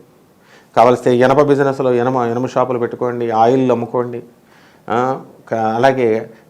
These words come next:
ఆ, ఫెర్టిలైజర్స్ ఇవన్నీ వ్యాపారాలు పెట్టండి, కాయగూరల వ్యాపారాలు, ధాన్యాలు ఇవన్నీ కూడా మీరు మొదలు పెట్టండి. And ఇక్కడ ఏమిటంటే ఎడ్యుకేషనల్ ఇన్‌స్టిట్యూషన్ ఓనర్స్ ఎవరైతే ఉన్నారో ఈ కన్యా రాశి వాళ్ళు,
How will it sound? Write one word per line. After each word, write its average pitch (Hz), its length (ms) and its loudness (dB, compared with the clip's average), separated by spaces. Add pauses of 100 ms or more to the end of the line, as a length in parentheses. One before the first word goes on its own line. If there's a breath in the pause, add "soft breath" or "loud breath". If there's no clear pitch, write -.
ఆ, 110 360 -4
ఫెర్టిలైజర్స్ 123 760 0
ఇవన్నీ 117 560 -2
వ్యాపారాలు 117 500 0
పెట్టండి, 113 460 -8
కాయగూరల 113 540 -2
వ్యాపారాలు, 110 640 -6 (200)
ధాన్యాలు 113 500 -2
ఇవన్నీ 107 400 -6
కూడా 110 280 -8 (520 soft breath)
మీరు 104 360 -8 (220)
మొదలు 104 280 -4
పెట్టండి. 110 440 -12 (1040 soft breath)
And 127 180 -2 (340)
ఇక్కడ 139 220 -6
ఏమిటంటే 135 720 0 (200 loud breath)
ఎడ్యుకేషనల్ 185 560 2
ఇన్‌స్టిట్యూషన్ 160 580 -4
ఓనర్స్ 131 480 2
ఎవరైతే 139 360 2
ఉన్నారో 117 400 -4
ఈ 117 140 -6
కన్యా 110 320 -4
రాశి 107 300 -4
వాళ్ళు, 101 360 -6